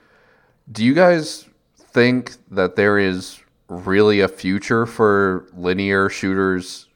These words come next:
at all anymore? Because I have a really hard time seeing it. Even big franchises that I loved when I was younger, like Resistance and Killzone,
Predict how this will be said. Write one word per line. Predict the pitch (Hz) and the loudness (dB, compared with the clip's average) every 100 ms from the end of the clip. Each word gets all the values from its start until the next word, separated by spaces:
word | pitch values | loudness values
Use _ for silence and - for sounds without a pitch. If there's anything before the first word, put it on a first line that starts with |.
| _ | _
at | 98 92 | -2 2
all | 80 87 104 113 117 | 4 4 4 2 -2
anymore? | 110 120 113 117 123 131 - _ _ _ _ | -2 0 0 2 0 -2 -10 _ _ _ _
Because | - 123 | -2 2
I | 98 139 | 6 8
have | 156 | 8
a | 95 | 6
really | 107 104 | 4 4
hard | 98 101 92 | 4 2 2
time | 92 85 | -2 -2
seeing | - 98 90 80 | -6 -4 -4 -4
it. | 69 67 _ | -10 -12 _
Even | 107 143 139 | -2 2 2
big | 104 107 107 | 2 0 2
franchises | 110 98 92 101 90 85 80 | 2 2 2 2 2 0 -4
that | 87 | 0
I | 90 | 0
loved | 87 98 95 - | 2 2 2 -4
when | 90 | -6
I | 85 | -4
was | 78 | -4
younger, | 98 104 95 85 | -2 -2 -2 -2
like | 82 82 82 - _ - - _ | -2 -2 -4 -16 _ -20 -20 _
Resistance | 87 87 101 98 - 95 87 78 82 | -6 0 0 0 -2 -4 -4 -8 -12
and | 80 | -8
Killzone, | - 98 95 90 87 87 82 82 | -2 0 0 0 0 0 -4 -6